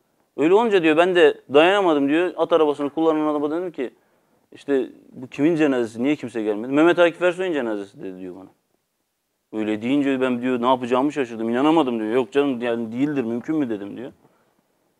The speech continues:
Adam ısrarla Mehmet Akif Ersoy dedi ama yine de inanmadım. En son diyor tabutu açıp yüzüne bakınca inandım diyor. İnanamam diyor ya Mehmet Akif Ersoy milli şair, e, ondan sonra milletvekili,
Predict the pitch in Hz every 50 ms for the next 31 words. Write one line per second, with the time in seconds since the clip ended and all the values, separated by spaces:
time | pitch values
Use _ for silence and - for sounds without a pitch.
0 | _ _ - 120 123 151 156 160 151 - 170 175 165 165 160 165 165 151 160 156
1 | 151 151 - 170 165 151 - 147 135 143 165 175 175 160 165 185 180 160 143 139
2 | 127 120 113 110 110 120 143 160 127 170 196 196 - 175 160 151 139 131 - 151
3 | 147 160 165 185 170 170 196 185 165 156 147 143 156 170 165 156 151 147 165 156
4 | 135 127 113 104 98 92 92 90 92 87 92 90 - _ _ _ _ _ _ _
5 | _ _ _ _ _ _ _ _ _ _ _ _ _ _ _ _ _ _ 117 117
6 | 120 123 135 151 180 190 185 156 135 127 123 123 147 165 156 139 143 147 135 151
7 | 143 143 139 - 143 147 139 - 143 131 123 123 127 135 147 151 139 - 151 139
8 | 131 131 131 123 - _ _ _ _ _ _ _ _ _ - 113 120 120 127 127
9 | 120 131 123 120 123 127 143 151 127 143 143 131 - 139 131 131 131 131